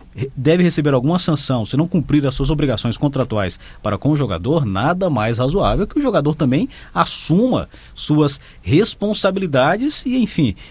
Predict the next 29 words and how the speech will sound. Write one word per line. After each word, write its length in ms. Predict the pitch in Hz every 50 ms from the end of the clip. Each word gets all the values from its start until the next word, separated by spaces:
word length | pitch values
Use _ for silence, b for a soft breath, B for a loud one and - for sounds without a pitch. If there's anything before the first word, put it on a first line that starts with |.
| B -
se 120 | - 123
de 80 | 123 139
alguma 360 | 135 139 151 190 220 202 175
forma 360 | - - 147 139 131 127 120
não 120 | 117 139
estiver, 500 | 156 - - 165 127 107 120 117 107 95 - B B B B B B -
ah, 280 | 101 104 107 107 107 104
rendendo 400 | 107 131 160 147 127 143 143 135
aquilo 480 | 131 131 - - 185 226 254 226 165 131
que, 580 | 131 - 135 127 120 117 110 107 104 110 - - - - - 190 185 - - - -
ah, 300 | 165 160 151 143 131 131 -
prometeu 720 | - 156 156 156 143 135 - 139 135 156 196 214 220 202
ou, 220 | 170 156 147 147
enfim, 560 | 147 143 139 - 143 123 110 104 101 104 113 123
descumprindo 720 | 123 - - - 165 135 - 135 160 190 214 190 156 135
a, 80 | 117 113
a, 400 | 107 113 113 110 110 107 110 107
as, 220 | 104 - - B B B B B
as 200 | - 101 104 107
normas 360 | 117 117 117 120 120 113 110
do 120 | 110 113 117
seu 200 | - - 127 123
contrato, 600 | 127 127 117 - - 123 127 160 196 - - 135
não 220 | 123 123 143 170 190
respeitando 920 | 165 175 175 - - 165 139 127 - - 143 160 202 226 214 151 107 87 B B B B B
a 80 | - 110
sua 180 | - - 151 135
própria 420 | 135 - 139 151 180 185 165 147
profissão 520 | 135 151 165 165 - - 156 175 269 415